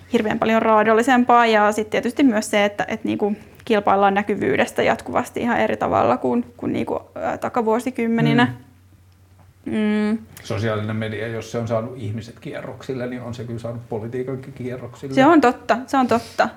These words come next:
Speaker 1: Mut toi on ehkä, niinku, tavallaan semmonen, siis se on ihan totta. Ja mä oon itsekin miettinyt sitä, et, et, et tavallaan meillä kaikilla on siinä jotenkin, niinku, ehkä peiliin katsomisen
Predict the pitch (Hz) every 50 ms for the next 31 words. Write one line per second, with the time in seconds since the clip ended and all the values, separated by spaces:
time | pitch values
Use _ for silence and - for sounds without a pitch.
0 | - _ - - - - - - 233 226 262 254 240 233 233 233 - 240 226 214
1 | 226 226 - 233 226 226 220 220 226 240 226 226 220 220 214 214 214 214 226 -
2 | - - _ _ - - - - - 240 220 - - - - - - 262 - 226
3 | 220 226 254 233 233 240 240 - - - 247 247 233 240 240 240 247 247 - 269
4 | - 214 208 214 208 220 - 220 202 208 - - 202 214 196 196 196 - - -
5 | - 226 220 - - - - - - - - - - - - - - - - _
6 | _ _ _ _ _ - - 226 - - - - _ _ _ _ _ _ _ _
7 | _ _ - - - 214 208 208 208 208 208 208 - 220 220 220 214 214 214 208
8 | 202 208 202 220 233 226 - 226 - 233 233 226 233 226 214 214 220 226 - -
9 | 233 - - 226 - - - 240 240 247 240 - - _ _ _ _ _ - 240
10 | - - 240 - 226 214 214 214 214 214 214 220 226 - - 233 214 220 233 214
11 | 220